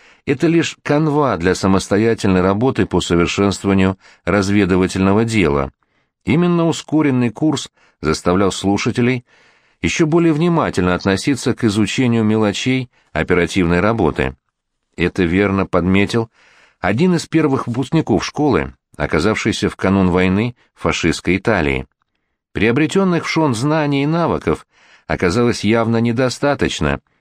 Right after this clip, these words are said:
и пришлось самостоятельно учиться у самой жизни. Но несомненно также то, что без знаний, полученных в шон, я был бы беспомощным на переднем крае борьбы за интересы Родины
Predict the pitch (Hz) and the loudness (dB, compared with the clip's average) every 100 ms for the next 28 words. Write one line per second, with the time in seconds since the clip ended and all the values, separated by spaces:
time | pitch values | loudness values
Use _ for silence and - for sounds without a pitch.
0 | - 78 82 90 127 120 - 107 98 - | -6 -4 -2 -2 0 -2 0 0 0 0
1 | 98 104 95 95 90 85 110 101 - 107 | 0 0 0 0 0 0 -2 -2 -2 -4
2 | _ - _ 73 - 82 82 76 120 98 | _ -20 _ -8 -2 2 2 2 0 0
3 | 71 65 _ _ _ _ - 92 147 147 | -2 -6 _ _ _ _ -4 0 2 0
4 | 151 165 185 180 165 160 139 147 - 180 | 0 0 0 0 -2 -2 -2 -2 0 -2
5 | 165 _ _ - 107 90 123 117 113 160 | -2 _ _ -4 -2 0 0 0 0 0
6 | 160 113 82 101 131 113 104 95 95 - | 0 0 -2 0 0 0 0 0 0 -2
7 | 165 151 120 _ _ _ 76 85 80 123 | -2 -2 -6 _ _ _ -2 0 2 2
8 | 107 104 101 98 - 139 113 80 90 76 | 2 2 0 -2 -2 0 0 0 0 0
9 | 78 87 92 90 87 92 92 80 87 82 | 0 0 0 0 -2 0 0 0 0 0
10 | 98 90 82 - 87 82 - 85 92 95 | 0 2 0 0 -2 -2 0 0 2 0
11 | 101 | 0